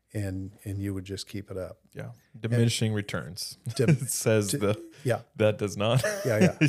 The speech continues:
Speaker 2: It's just more and more to
Speaker 1: Right.
Speaker 2: achieve the same thing.
Speaker 1: Yeah. And, and then you begin to develop a tolerance,
Speaker 2: Yeah.
Speaker 1: which I didn't realize was going on. Uh,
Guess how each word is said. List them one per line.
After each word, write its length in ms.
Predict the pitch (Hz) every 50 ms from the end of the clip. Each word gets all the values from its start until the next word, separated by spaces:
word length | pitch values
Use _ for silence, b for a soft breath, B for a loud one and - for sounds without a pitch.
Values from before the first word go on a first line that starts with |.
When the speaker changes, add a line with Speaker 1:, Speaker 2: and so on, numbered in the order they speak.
| - - -
Speaker 2:
It's 260 | 143 131 135 - -
just 300 | - 113 107 107 - -
more 260 | 113 104 104 107 110 110
and 80 | 110
more 200 | 107 107 98 - - -
to 240 | - 101 101 101 - B B B
Speaker 1:
Right. 240 | 135 120 104 101 - - -
Speaker 2:
achieve 260 | - - - 104 - -
the 60 | 98
same 200 | - - - -
thing. 240 | - - - - 113 -
Speaker 1:
Yeah. 220 | 135 131 107 92 - _ _ _ _ b b b b b b b -
And, 520 | 151 139 139 131 131 127 123 120 120 127 - _ _ _ _ _ _ -
and 240 | 151 131 123 120 123
then 120 | 127 123 127
you 120 | 127 120
begin 720 | 110 117 117 110 107 107 110 _ _ _ - - 123 117 110
to 100 | 113 110
develop 440 | 104 110 101 110 104 101 98 95 -
a 40 | -
tolerance, 680 | - - 113 104 101 101 110 143 165 - - - - _ -
Speaker 2:
Yeah. 160 | - 80 - - _ _ _ _ _ _
Speaker 1:
which 200 | - 117 104 -
I 120 | 117 113 107
didn't 260 | 107 120 110 107 -
realize 540 | 101 104 101 98 98 92 92 95 95 - - -
was 160 | 110 101 - -
going 260 | - 92 92 87 87
on. 240 | 85 90 101 131 - _ _ _ b b b b b b b b b
Uh, 400 | - 107 101 101 98 95 92 95